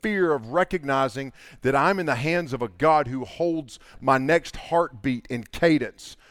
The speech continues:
by the word of his power. The writer of Hebrews says, "He upholds the universe by the word of his power." Colossians one says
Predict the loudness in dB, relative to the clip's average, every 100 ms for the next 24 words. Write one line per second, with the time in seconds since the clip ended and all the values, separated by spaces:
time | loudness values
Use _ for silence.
0 | -20 4 8 8 6 -2 0 -2 -4 -10
1 | -4 -4 -4 -10 -20 _ _ _ _ _
2 | _ _ _ -18 -8 4 6 6 4 0
3 | 0 0 -4 -2 0 0 0 -14 -8 -8
4 | 4 8 8 6 2 2 -2 -10 -4 -2
5 | -2 0 -2 -2 2 4 4 0 0 0
6 | -2 -6 -10 -2 4 4 4 -4 -12 -16
7 | -2 2 2 0 -8 -8 -2 -2 -2 -2
8 | -2 -2